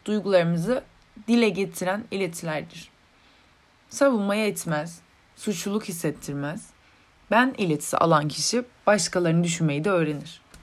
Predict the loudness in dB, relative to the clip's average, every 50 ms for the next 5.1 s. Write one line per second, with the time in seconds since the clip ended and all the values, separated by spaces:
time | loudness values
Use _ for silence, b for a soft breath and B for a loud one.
0 | B B B B B B B B B B B B B B _ _ -10 -10 -4 -2
1 | 0 0 0 0 0 -2 -2 0 -2 -2 -2 -2 -2 -2 -4 -4 -4 -2 0 2
2 | 2 2 2 0 0 -2 -4 -6 -8 -8 -8 -8 -8 -4 -2 0 0 -2 -2 -4
3 | -6 -6 -8 -10 -14 -20 _ _ _ 2 2 4 4 2 0 0 0 0 0 0
4 | 0 0 0 0 2 4 4 4 4 2 0 -2 -2 -4 -4 -4 -2 -2 -4 -4
5 | -8